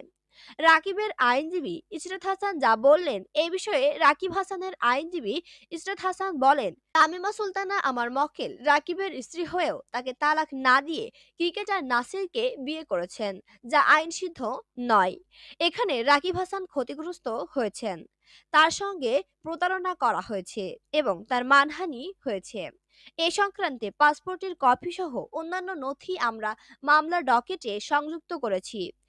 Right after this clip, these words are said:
এসব ডকুমেন্ট আদালত বিবেচনায় নিয়ে পরীক্ষা নিরীক্ষা পূর্বক নাসির ও তামিমার বিরুদ্ধে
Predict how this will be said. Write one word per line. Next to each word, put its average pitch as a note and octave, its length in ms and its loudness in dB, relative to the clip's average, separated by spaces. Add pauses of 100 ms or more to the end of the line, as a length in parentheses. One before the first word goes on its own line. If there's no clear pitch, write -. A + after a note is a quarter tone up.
(240)
এসব D4+ 260 -6
ডকুমেন্ট D4 540 -2 (140)
আদালত E4 420 2
বিবেচনায় D#4+ 560 -6
নিয়ে D#4 340 -8
পরীক্ষা D#4 340 2
নিরীক্ষা F4+ 360 -6
পূর্বক A3+ 360 -4 (140)
নাসির C#4 540 -2
ও A#3+ 140 0
তামিমার D4+ 460 -2
বিরুদ্ধে C#4+ 400 -8